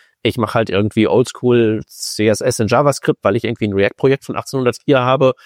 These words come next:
oder ich mache irgendwie was anderes. Ähm, ich mache vielleicht Web-Components mit Shadow dom, keine Ahnung. Aber so, dass dieses, dass dieser, dieser ganz große Klassiker von früher,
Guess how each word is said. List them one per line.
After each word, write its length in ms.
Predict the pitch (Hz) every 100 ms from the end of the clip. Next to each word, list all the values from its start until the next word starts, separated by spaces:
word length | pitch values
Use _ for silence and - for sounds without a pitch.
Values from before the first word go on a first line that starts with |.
| - - _
oder 340 | 127 127 117
ich 120 | 98 110
mache 180 | 98
irgendwie 300 | - 101 92
was 140 | 78 -
anderes. 520 | 180 208 165 160 - - _ _
Ähm, 480 | 135 123 123 123 117 -
ich 120 | 101
mache 160 | 95 -
vielleicht 220 | 90 -
Web-Components 640 | 165 - 139 151 151 139
mit 120 | - -
Shadow 240 | 175 160
dom, 240 | 147 147
keine 260 | - 113 92
Ahnung. 320 | 92 143 160 - _ _ _ _ _ -
Aber 280 | 123 120 - _
so, 380 | - 131 123 _ -
dass 180 | 127
dieses, 360 | 135 131 131 -
dass 140 | 135
dieser, 180 | - 139
dieser 260 | 107 127 113
ganz 280 | 156 - -
große 280 | 160 156
Klassiker 460 | 147 151 156 113 98
von 160 | - 110
früher, 340 | 165 156